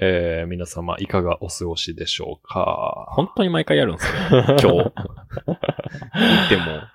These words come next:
Speaker 1: えー、誰が聞いてるんかな？このラジオは。いつも。二十人ぐらいは多分聞いてると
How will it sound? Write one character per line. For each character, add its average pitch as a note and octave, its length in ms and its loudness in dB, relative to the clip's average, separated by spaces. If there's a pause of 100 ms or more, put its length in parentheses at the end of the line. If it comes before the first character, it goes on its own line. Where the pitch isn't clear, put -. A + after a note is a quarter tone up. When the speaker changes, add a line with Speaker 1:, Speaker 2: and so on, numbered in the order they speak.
(580)
Speaker 1:
え F#2+ 460 4
ー、 - 20 -4
誰 G2+ 160 6
が G#2 80 6
聞 C3+ 160 0
い C3 40 2
て D3 60 8
る D3+ 100 6
ん C#3+ 40 2
か B2 80 4
な？ B2+ 260 0
こ F#2+ 120 -4
の F#2 100 0
ラ F#2 140 4
ジ F2+ 120 -2
オ E2+ 100 -4
は。 E2+ 200 -6
い F#2+ 80 -14
つ - 140 -12
も。 F2 240 -8 (500)
二 G2+ 140 0
十 A2 240 4
人 A2+ 180 4
ぐ A2 80 4
ら G#2 80 6
い F#2+ 60 4
は E2+ 120 0
多 F2+ 120 -4
分 E2+ 120 -8
聞 F2+ 140 -8
い F2+ 40 -4
て F2+ 60 -4
る E2 80 -10
と D#2+ 200 -8